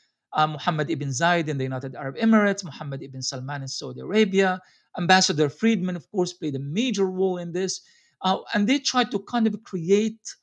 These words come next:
um, this, this kind of situation where they kind of leaped over Palestinians altogether.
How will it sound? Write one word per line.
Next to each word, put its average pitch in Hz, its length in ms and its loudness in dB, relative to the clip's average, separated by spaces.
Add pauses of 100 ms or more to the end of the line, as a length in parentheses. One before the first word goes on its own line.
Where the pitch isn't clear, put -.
(400)
um, 185 420 2
this, 196 540 2
this 190 340 0
kind 208 300 0
of 180 120 0
situation 214 720 0
where 185 160 0
they 175 140 -2
kind 196 240 -2
of 143 100 -4
leaped 208 400 -2
over 196 240 2
Palestinians 175 640 -4
altogether. 175 580 -8